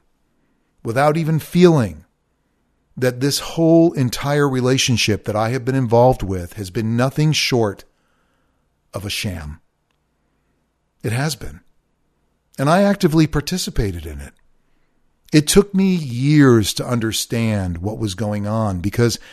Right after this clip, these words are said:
I was confused. I didn't understand these behaviors. I didn't understand the ghosting.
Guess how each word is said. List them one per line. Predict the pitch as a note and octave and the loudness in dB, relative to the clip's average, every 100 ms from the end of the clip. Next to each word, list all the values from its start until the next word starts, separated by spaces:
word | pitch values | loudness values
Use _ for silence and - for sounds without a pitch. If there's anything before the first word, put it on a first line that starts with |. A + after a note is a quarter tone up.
| - - | -20 -14
I | A2+ | -6
was | G3 - | -4 0
confused. | A3 E3+ F#3 A#3 A2 | 0 2 2 2 0
I | A2 | -4
didn't | F#3+ F#3+ | -4 -4
understand | G#2 F#2+ - G2+ F#2+ | -4 -6 -6 -4 -4
these | F2+ | -6
behaviors. | F2 E2+ E2+ E2+ A2+ F#3 - _ _ | -8 -8 -10 -12 -12 -12 -16 _ _
I | - D#3+ | -2 2
didn't | A#3 | 6
understand | G#3 B2+ - A#2+ A2 | 4 4 -2 -4 -6
the | F#2+ | -8
ghosting. | F2+ - G#2 G#2+ - D#3 F#3 A#3 | -12 -6 -4 0 0 0 0 -2